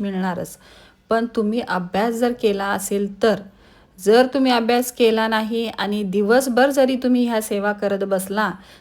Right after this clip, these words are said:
तरी तुम्हाला परीक्षेमध्ये चांगले मार्क मिळणार नाहीत किंवा तुम्ही पास होणार नाही. तर त्यासाठी चांगला अभ्यास करायला पाहिजे,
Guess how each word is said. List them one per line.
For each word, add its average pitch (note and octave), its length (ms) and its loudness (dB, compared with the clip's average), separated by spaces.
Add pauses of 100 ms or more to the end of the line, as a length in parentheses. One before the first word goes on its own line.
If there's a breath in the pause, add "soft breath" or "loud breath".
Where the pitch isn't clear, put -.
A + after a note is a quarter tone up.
(160 loud breath)
तरी A3 220 2
तुम्हाला G#3+ 500 -2
परीक्षेमध्ये G3 840 -2 (200)
चांगले F#3+ 340 -4
मार्क G3+ 400 -2
मिळणार G3+ 400 -2
नाहीत G3 280 -6 (100)
किंवा G3 220 -4
तुम्ही F#3+ 240 -6 (140)
पास A3 240 2
होणार E3+ 260 -6
नाही. D#3 180 -12 (520 loud breath)
तर G3+ 120 2
त्यासाठी A#3 800 2
चांगला G#3 580 0
अभ्यास G#3+ 540 0
करायला A3+ 380 0
पाहिजे, G#3+ 480 0